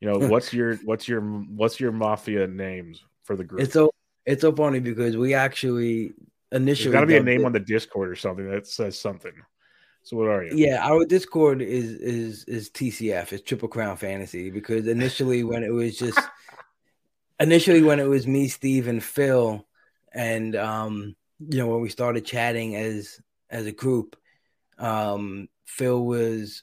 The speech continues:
Speaker 2: winning the main event
Speaker 1: Mm-hmm.
Speaker 2: overall. I had won the draft champions overall, and Steve finished second, like, seventeen times.
Speaker 1: Yeah.
Speaker 2: And, um, <laughs> and I, uh,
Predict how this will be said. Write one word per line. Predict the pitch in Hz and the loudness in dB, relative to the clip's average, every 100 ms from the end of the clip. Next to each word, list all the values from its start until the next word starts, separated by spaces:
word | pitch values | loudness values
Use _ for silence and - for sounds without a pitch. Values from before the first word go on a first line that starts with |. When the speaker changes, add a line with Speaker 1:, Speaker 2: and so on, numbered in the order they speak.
| _ | _
Speaker 2:
winning | 117 107 117 113 110 107 101 101 - _ _ - | -12 -6 -4 -4 -4 -6 -8 -12 -20 _ _ -16
the | 107 110 110 107 98 - - | -8 -6 -4 -4 -6 -10 -14
main | 95 113 113 | -8 -6 -4
event | 98 98 95 - _ _ _ _ - | -4 -6 -8 -12 _ _ _ _ -20
Speaker 1:
Mm-hmm. | - | -6
Speaker 2:
overall. | 110 95 101 95 90 87 _ | -4 -2 -2 0 -2 -6 _
I | - 110 | -4 -2
had | 110 104 | -2 -2
won | 104 110 107 | -2 -2 0
the | 104 | -2
draft | 104 101 95 | 0 0 -2
champions | 98 92 85 90 92 | -6 -8 -8 -4 -2
overall, | 92 95 87 87 | -2 -2 -2 -4
and | - | -8
Steve | - 104 104 | -4 -4 -2
finished | 107 95 - | -4 -6 -6
second, | 101 87 87 | -6 -6 -6
like, | 95 98 | -6 -6
seventeen | - 113 101 101 101 95 95 | -4 -4 -2 -4 -6 -10 -8
times. | 90 95 98 - _ | -6 -6 -6 -12 _
Speaker 1:
Yeah. | - 185 - - | -14 -12 -12 -6
Speaker 2:
And, | 113 110 107 | -2 0 0
um, | 104 101 113 - 539 202 | 0 0 0 0 2 2
<laughs> | - - 127 | 2 -14 -8
and | - 113 113 | -4 -2 0
I, | 120 123 120 | 2 2 0
uh, | 117 107 101 | 0 0 0